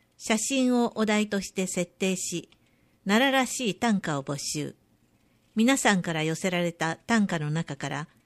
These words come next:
七作品を選定し、本誌に掲載します。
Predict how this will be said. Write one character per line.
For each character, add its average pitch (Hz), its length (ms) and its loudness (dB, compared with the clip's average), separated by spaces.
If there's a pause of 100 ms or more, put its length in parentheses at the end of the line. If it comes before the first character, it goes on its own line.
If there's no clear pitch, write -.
(260)
七 226 240 4
作 262 280 0
品 156 340 -2
を 147 120 -4
選 175 280 -2
定 165 220 -2
し、 - 340 -8 (520)
本 262 200 6
誌 - 200 -2
に 147 280 -4
掲 185 200 2
載 165 220 0
し - 140 -6
ま 151 160 -2
す。 - 220 -12